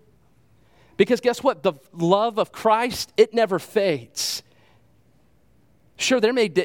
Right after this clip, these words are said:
be days that, that Jesus grieves over our action and our sins, but guess what? His love and grace and his mercy never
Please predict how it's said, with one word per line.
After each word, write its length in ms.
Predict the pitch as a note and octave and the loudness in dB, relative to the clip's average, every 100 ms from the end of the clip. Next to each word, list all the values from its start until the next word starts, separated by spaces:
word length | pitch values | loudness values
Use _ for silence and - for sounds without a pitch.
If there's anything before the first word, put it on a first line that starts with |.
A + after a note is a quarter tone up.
| E3+ | -2
be 140 | G3 | -4
days 540 | D3 E3+ F#3 A3 G#3+ - | 2 2 2 0 -2 -2
that, 200 | E3+ E3 | -2 -2
that 140 | D#3+ | -6
Jesus 480 | - F#3+ G3+ F#3+ - | -4 -2 0 -2 -4
grieves 720 | - D3 F#3 G3+ G3+ F3 - | -6 -2 0 -2 -2 -6 -4
over 240 | - E3+ D#3 | -2 -2 0
our 200 | C#3+ F3 | 0 0
action 500 | D3 D#3 - G3 F3 | -4 -8 -6 -2 0
and 80 | D#3+ | -2
our 100 | D3 | -2
sins, 360 | - F#3 F#3 | -2 -2 -2
but 160 | E3+ D#3 | -4 -4
guess 200 | D#3+ - | -4 -2
what? 220 | F3 D3 - - | -4 -4 -12 -4
His 200 | E3+ D#3 | -4 0
love 320 | D#3+ F3+ F3 | 0 0 -2
and 100 | D3+ | -4
grace 300 | C3+ E3 E3 | -2 -2 -2
and 80 | D#3+ | -6
his 160 | C#3 | -4
mercy 440 | D3 D#3 D3+ E3 D3 - - - | -2 -2 -2 -4 -6 -10 -12 -4
never 600 | C3+ D3+ D3 D3 D3+ | 0 0 0 -2 -2